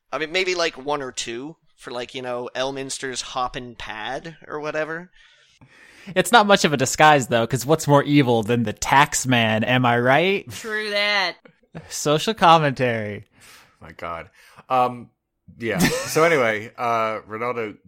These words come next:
Speaker 4: goes there and hope, and I, I assume, like, everyone's following, so, uh,
Speaker 1: Well, you guys are, you're on, you, you were on your way there.
Speaker 4: Yeah.
Speaker 3: Yeah, you were following me, actually.
Speaker 4: Right, right, right, 'cause she has Urshan powers.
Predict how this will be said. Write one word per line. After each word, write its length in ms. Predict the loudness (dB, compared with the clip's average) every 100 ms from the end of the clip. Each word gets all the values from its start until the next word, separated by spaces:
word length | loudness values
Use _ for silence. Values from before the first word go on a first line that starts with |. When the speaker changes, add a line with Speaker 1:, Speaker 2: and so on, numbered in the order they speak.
| -20 -10
Speaker 4:
goes 380 | -10 -10 -14
there 400 | -10 -8 -8 -12 _ _ _
and 180 | -18 -16
hope, 300 | -14 -14 -12
and 160 | -10 -10
I, 160 | -12 _ _ _ -8
I 100 | -6
assume, 420 | -6 -10 -10 -12
like, 160 | -10
everyone's 340 | -10 -12 -18 -12
following, 480 | -10 -10 -12 -16 -18
so, 300 | -18 -14 -12
uh, 220 | -12 -6
Speaker 1:
Well, 100 | -4
you 140 | 0
guys 240 | 4 4 2
are, 160 | -2
you're 240 | -2 -4 0
on, 180 | 0 -2
you, 140 | -8
you 160 | -12 -10
were 160 | -2
on 160 | -2 0
your 180 | -4 -2
way 220 | -4 -4
there. 600 | -8 -6 -6 -8 -12 -18 _
Speaker 4:
Yeah. 300 | -12 -12 -12 -20 _
Speaker 3:
Yeah, 280 | -4 -2 -2
you 160 | -4
were 100 | -10
following 580 | -8 -2 -2 -2 -6 -8
me, 280 | -8 -6 -6
actually. 420 | -8 -10 -8 2
Speaker 4:
Right, 200 | 2 4
right, 280 | 2 0 0
right, 260 | -4 -6 -6
'cause 160 | -8
she 140 | -6 -8
has 180 | -8
Urshan 320 | -10 -14 -16 -18
powers. 440 | -18 -18 -20 -20